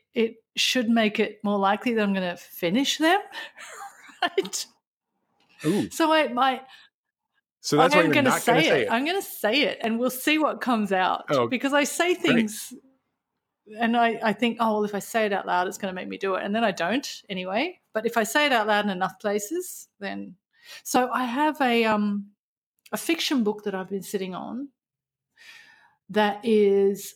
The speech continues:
Speaker 1: kind of femdom after the apocalypse. And I have, I've got maybe fifteen thousand words written in that piece of fiction.
Speaker 2: Wow.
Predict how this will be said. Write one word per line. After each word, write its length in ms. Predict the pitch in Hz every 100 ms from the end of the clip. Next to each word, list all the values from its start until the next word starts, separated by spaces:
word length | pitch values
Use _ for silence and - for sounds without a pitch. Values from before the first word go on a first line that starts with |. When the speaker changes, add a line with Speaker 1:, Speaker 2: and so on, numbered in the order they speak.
| _
Speaker 1:
kind 340 | - 247 302 311
of 80 | 208
femdom 1160 | - - 214 220 208 208 202 196 196 196 190 196
after 300 | 185 185 190
the 80 | 170
apocalypse. 800 | - 190 190 160 - - - - _ _ _ _ _ _ _ _ _ _ _ _ -
And 240 | 202 202
I 200 | 202 226
have, 300 | 262 233 208 - 240
I've 480 | 226 220 208 214 - _ _ _ _ _ _ _ -
got 200 | 226 226
maybe 300 | 208 208 202
fifteen 380 | 247 247 214 208
thousand 340 | 214 208 190
words 540 | 180 185 - 190 -
written 480 | 202 - 196 - 156 _
in 200 | 196 185
that 240 | 185 - - _ _
piece 240 | - 202 196
of 100 | 170
fiction. 600 | 185 185 - 208 214 220 _ -
Speaker 2:
Wow. 340 | 135 208 -